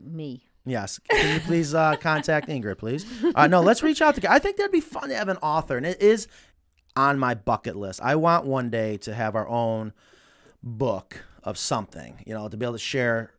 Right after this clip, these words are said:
Speaker 2: what we have learned over the years to help other people.
Speaker 1: So Emily says, "We have built our coop, chicken coop, similar to," <laughs> are you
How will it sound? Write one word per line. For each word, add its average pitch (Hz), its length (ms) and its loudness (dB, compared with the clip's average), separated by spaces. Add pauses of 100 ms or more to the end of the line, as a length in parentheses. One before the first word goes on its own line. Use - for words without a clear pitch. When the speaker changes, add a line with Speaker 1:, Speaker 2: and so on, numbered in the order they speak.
(180)
Speaker 2:
what 117 200 -6
we 175 160 6
have 151 140 6
learned 120 280 -4
over 107 140 -4
the 101 120 -6
years 101 300 -6
to 98 80 -10
help 98 220 -8
other 92 160 -8
people. 82 380 -16 (1300)
Speaker 1:
So 208 320 -2 (240)
Emily 269 320 4
says, 202 320 0
"We 202 120 0
have 185 140 -2
built 220 220 -2
our 220 160 -4
coop, - 460 -8 (260)
chicken 226 300 -4
coop, 196 300 -4
similar 185 580 0
to," - 220 -14
<laughs> 180 220 -10
are 202 60 -4
you 220 240 -6